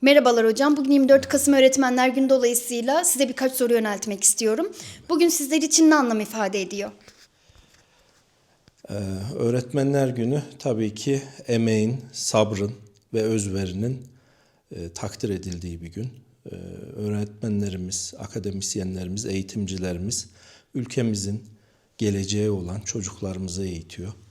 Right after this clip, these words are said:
Speaker 2: Onları şekillendiriyor. Dolayısıyla ülkemizin geleceğini şekillendiriyorlar.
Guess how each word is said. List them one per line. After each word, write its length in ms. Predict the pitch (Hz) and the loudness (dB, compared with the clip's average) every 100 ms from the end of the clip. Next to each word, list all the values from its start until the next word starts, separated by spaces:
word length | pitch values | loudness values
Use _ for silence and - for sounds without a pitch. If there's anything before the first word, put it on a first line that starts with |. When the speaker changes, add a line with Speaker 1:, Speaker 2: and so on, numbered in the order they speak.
| _ _ _ _ | _ _ _ _
Speaker 2:
Onları 360 | 113 107 107 - | -2 0 0 0
şekillendiriyor. 880 | - 104 107 98 92 87 90 127 139 | 0 0 -2 -2 -4 -8 -6 -6 -2
Dolayısıyla 560 | 127 127 - 151 156 | -2 0 0 -2 -2
ülkemizin 540 | 139 123 143 135 143 147 | -2 0 0 2 2 2
geleceğini 540 | 120 120 117 123 127 | 4 4 4 2 2
şekillendiriyorlar. 1120 | - 104 101 92 90 87 87 82 104 151 | 0 -4 -6 -6 -6 -8 -8 -8 -6 -8